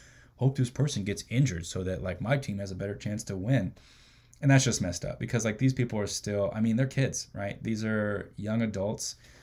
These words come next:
um, making their way in the world, doing what they love and doing it for a ton of people.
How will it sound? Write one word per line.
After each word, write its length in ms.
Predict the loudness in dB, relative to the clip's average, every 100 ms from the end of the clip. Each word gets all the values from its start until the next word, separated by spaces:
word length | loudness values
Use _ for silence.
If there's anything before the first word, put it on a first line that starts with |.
| -12
um, 640 | -4 -2 -2 -2 -2 -4 -6 -14 -20 _ _ _ _ -2
making 320 | 0 2 4
their 140 | 4
way 160 | 4 4
in 40 |
the 80 | 4
world, 320 | 4 4 4
doing 220 | 4 4 4
what 160 | 2
they 140 | 0 -2
love 600 | -2 -4 2 0 0 -10
and 240 | -2 0 2
doing 240 | 2 4
it 120 | 4
for 600 | 0 -4 0 4 4 2 -2
a 100 | -8 -8
ton 240 | -2 0
of 160 | 0 0
people. 420 | -2 -2 -8